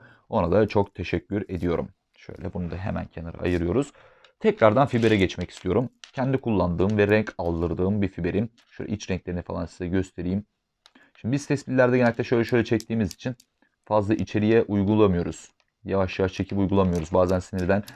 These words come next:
hatta genellikle hep zaman geçirmek için şu hızlı tarzı çektiğimiz için içeriye masaj yapamadığımız için renk almıyor. İnşallah bu da yakın zamanda böyle simsiyah olur, güzel bir renge gelir. Bu da koleksiyonumda fiber olsun. Buradan da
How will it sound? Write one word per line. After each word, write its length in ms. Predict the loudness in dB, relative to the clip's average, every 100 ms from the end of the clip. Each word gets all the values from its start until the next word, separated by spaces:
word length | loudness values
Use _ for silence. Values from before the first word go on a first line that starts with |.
| -10
hatta 220 | -8 -2
genellikle 520 | 0 2 2 0 -4 0
hep 200 | 0 -2 _ _ _ _ _ _ -2
zaman 340 | 2 2 4
geçirmek 320 | 2 0 -2
için 200 | -2 -4
şu 200 | -4 -4
hızlı 300 | -2 -2 -2
tarzı 320 | 0 0 -2
çektiğimiz 520 | -4 -4 -4 -4 -2 -4
için 180 | -8 -10
içeriye 360 | -8 -4 -2 0
masaj 400 | 0 0 0 0
yapamadığımız 520 | -2 -2 -2 -4 -6
için 160 | -4 0
renk 200 | 0 0
almıyor. 360 | -2 -2 -12 -14 _ _ _ _ _ -10
İnşallah 360 | -6 -4 -4 -4
bu 80 | -2
da 60 |
yakın 180 | -2 -2
zamanda 360 | -4 -2 0 0
böyle 120 | -2
simsiyah 460 | -4 -10 -8 -6
olur, 300 | 0 0 0
güzel 300 | -2 -2 0
bir 80 | 0
renge 240 | -4 -6 -6
gelir. 360 | -2 0 -2 _ _ _ -16
Bu 80 | -14
da 40 |
koleksiyonumda 880 | -12 -8 -8 -8 -14 -14 -4 0 -2
fiber 300 | -2 -4 -4 -4
olsun. 380 | -8 -6 -6 2
Buradan 380 | 4 4 0 -2
da 140 | -6